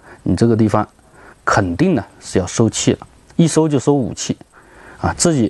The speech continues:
空里填五目，我在外面收气占便宜，这个一来一去就是十目棋，有可能就出去了。那么有了这十目棋垫垫底，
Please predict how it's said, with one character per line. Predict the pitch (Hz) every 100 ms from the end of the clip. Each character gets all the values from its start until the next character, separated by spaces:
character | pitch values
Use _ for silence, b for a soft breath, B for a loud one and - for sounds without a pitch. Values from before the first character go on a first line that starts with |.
| -
空 | - 202
里 | 113
填 | - 120
五 | 143 98
目， | 127 -
我 | 101
在 | 117
外 | 139 135
面 | 127
收 | 120 135
气 | 135 131
占 | 131 110
便 | 95 98
宜， | 127 - B B B B B
这 | -
个 | 135
一 | 120
来 | 107 101
一 | 110
去 | - 101
就 | 92
是 | 87 -
十 | - 127
目 | 180
棋， | - 120 - _ -
有 | 95
可 | -
能 | - - -
就 | - 87 -
出 | - 208
去 | - -
了。 | - _ - _ _ B B B B B B B
那 | 147
么 | 143
有 | 127 104
了 | 135
这 | 175
十 | - 175
目 | 208
棋 | - 139
垫 | 160 202
垫 | 180 156
底， | 92 76 113